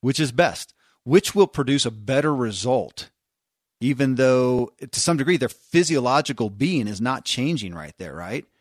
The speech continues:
Though, again, it does, though. You know, you change the mind and their, their body is going to perform better, but it doesn't mean they all of a sudden have more muscle, have more quickness, have more agility. It's just the brain is getting the body to do the most it can do, right?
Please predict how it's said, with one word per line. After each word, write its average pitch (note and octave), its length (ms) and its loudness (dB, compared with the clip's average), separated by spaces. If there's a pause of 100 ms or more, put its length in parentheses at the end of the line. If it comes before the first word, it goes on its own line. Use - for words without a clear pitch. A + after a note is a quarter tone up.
(320)
Though, G3+ 160 8 (280)
again, D3+ 260 0
it B2+ 100 -2
does, A#2 360 2
though. F#2+ 180 -8
You B2 140 -2
know, A#2+ 40 0
you B2 140 -2
change C#3 360 0
the A2+ 60 -2
mind A#2 360 0
and G#2 120 -4
their, A#2 120 -2
their A2 180 -4
body A2+ 320 -4
is C#3+ 180 0
going C#3 180 4
to A2+ 60 -4
perform D#3 520 0
better, F#2 240 -4
but G#2+ 120 -8
it B2 40 -6
doesn't C3+ 160 0
mean C#3+ 140 0
they B2 160 -2 (220)
all C3+ 140 6
of B2 60 0
a - 20 -4
sudden B2 200 2
have A#2+ 260 0
more A#2 180 -2
muscle, A2 380 -4
have A#2 280 -4
more A2+ 180 -6
quickness, - 420 -10
have A2+ 180 -4
more G#2+ 180 -4
agility. G2+ 520 -4 (300)
It's - 180 -8
just - 180 -6
the A2+ 80 -8
brain A2+ 680 -2
is A#2 260 -6
getting A#2 360 -4
the G#2 80 -6
body A2+ 580 -2
to - 180 -8
do A2 600 -2
the G#2+ 180 -6
most C3 420 0
it G2+ 80 -8
can B2 160 -4
do, E3+ 240 0
right? A2+ 340 -2